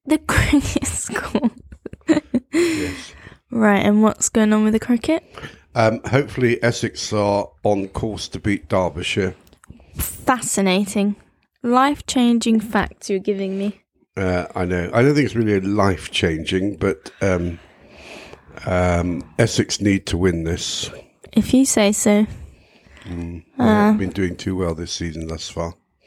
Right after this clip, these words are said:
Speaker 1: Right. Well.
Speaker 2: Um, but anyway,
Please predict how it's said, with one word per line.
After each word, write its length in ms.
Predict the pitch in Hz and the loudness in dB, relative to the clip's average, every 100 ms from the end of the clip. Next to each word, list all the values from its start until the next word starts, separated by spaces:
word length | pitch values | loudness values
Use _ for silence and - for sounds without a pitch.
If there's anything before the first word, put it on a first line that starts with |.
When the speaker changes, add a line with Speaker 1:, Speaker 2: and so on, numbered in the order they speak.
| - - - | -20 -16 -4
Speaker 1:
Right. 460 | 220 208 196 190 - _ _ _ _ | 0 2 2 0 -2 _ _ _ _
Well. 420 | 233 226 202 190 214 - - - - - - - - - - - - - | 0 2 2 0 -8 -20 -20 -20 -14 -12 -10 -10 -8 -10 -10 -20 -20 -12
Speaker 2:
Um, 380 | 90 87 85 73 - - - | -6 -6 -8 -14 -20 -20 -4
but 140 | 117 | 0
anyway, 420 | 135 98 90 90 | 2 4 2 2